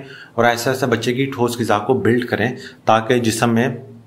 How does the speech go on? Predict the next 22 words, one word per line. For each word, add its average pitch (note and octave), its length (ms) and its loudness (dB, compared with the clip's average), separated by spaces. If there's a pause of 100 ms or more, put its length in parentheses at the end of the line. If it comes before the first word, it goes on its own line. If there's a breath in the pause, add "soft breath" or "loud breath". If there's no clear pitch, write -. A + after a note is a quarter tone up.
(360)
वो A2+ 160 6
तमाम A#2+ 340 4
ग़िज़ाएँ G#2+ 320 2
जाएँ G2 180 0
जिनमें A2 360 2
विटामिन G#2 460 2
डी G2+ 200 4
ज़्यादा F2 340 2
है। - 140 -8 (280 loud breath)
वो C#3+ 140 6
तमाम D#3+ 380 2
ग़िज़ाएँ A#2+ 280 2
जिनमें B2 260 -2
विटामिन G#2+ 440 2
डी A2 140 2
ज़्यादा A2 260 0
है, G#2+ 60 -2
मैं G2+ 120 -2
आपको F#2+ 220 -4
बता G2 200 -2
देता G#2 220 -2
हूँ, A2 200 -4